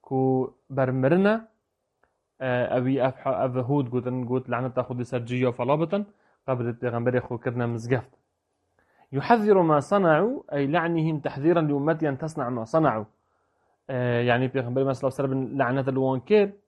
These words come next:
بوچی دا امت خو هشیار بکد، جوان کارو کریات وا کری، تا کو پ-، امت پیغمبری جی نکفت دوی دا،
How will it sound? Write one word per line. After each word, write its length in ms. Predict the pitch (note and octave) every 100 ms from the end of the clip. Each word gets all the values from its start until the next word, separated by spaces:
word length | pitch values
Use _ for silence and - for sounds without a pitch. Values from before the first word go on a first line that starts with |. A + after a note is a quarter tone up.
| _ _ -
بوچی 380 | C3+ C3+ A3+ G3+
دا 200 | D3 C#3+
امت 320 | D#3 F#3 F3+
خو 160 | F#3
هشیار 380 | F3+ D#3+ F#3 F3+
بکد، 320 | F3 E3 F#3 F3+ _ _ _
جوان 400 | B2+ C#3 D3 D3+
کارو 300 | C3 D3+ C#3+
کریات 440 | C3+ C#3 C3+ C#3 C3
وا 220 | C3 C#3+
کری، 300 | C#3 A#2 A2 _ _ -
تا 80 |
کو 140 | A#2+ C3
پ-، 280 | - C3+ C#3+
امت 280 | C3 D3 D3
پیغمبری 440 | C3+ B2+ C3 C3
جی 140 | B2+
نکفت 280 | C#3 C#3 B2
دوی 200 | B2 C3
دا، 240 | C3 C3